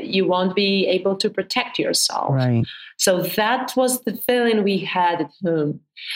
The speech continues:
Speaker 1: And on Maidan, we had a feeling, "Wow, I'm not alone. We are all together, and we all, all is a powerful force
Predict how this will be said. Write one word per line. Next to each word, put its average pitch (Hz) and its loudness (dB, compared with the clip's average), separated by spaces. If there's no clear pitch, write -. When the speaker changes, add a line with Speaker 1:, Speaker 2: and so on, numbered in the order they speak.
Speaker 1:
And 190 2
on 208 2
Maidan, 262 2
we 254 4
had 220 0
a 214 -4
feeling, 226 0
"Wow, 170 0
I'm 190 2
not 175 2
alone. 190 2
We 175 2
are 170 0
all 175 2
together, 175 0
and 175 -2
we 175 2
all, 160 2
all 196 2
is 180 2
a - -4
powerful 165 0
force - 0